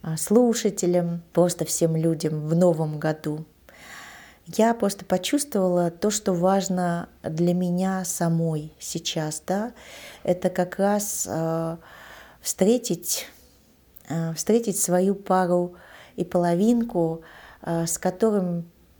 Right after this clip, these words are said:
я могу прожить всю свою оставшуюся жизнь. И я просто хочу всем людям пожелать, тем, кто в поиске, в поиске своей пары, верить,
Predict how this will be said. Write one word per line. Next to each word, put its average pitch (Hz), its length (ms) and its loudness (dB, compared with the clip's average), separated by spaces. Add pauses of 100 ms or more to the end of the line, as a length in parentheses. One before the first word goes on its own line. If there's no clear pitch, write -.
(260)
я 170 280 -2
могу 175 260 -2
прожить 170 680 -2 (140)
всю - 260 -4
свою 170 460 0
оставшуюся 170 800 -2
жизнь. 160 580 -6 (460)
И 180 60 0
я 202 100 4
просто 185 320 -2
хочу 185 640 0
всем 175 340 2
людям 175 540 0 (880)
пожелать, 175 640 0
тем, 180 280 2
кто 170 400 0 (400)
в - 140 -18
поиске, 165 960 2 (540)
в - 80 -20
поиске 214 580 4
своей 180 440 2
пары, 170 680 0 (1080)
верить, 170 760 0